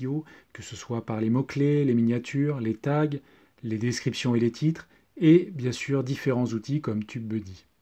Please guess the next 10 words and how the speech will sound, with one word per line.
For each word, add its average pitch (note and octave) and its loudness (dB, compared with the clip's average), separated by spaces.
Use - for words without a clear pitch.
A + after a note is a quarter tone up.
Je C#3+ 6
vous D#3 10
parlerai D3+ 10
aussi C#3+ 8
de A#2 4
mindset C3+ 4
et B2+ 4
de A2+ 2
développement A#2 0
personnel, B2+ -2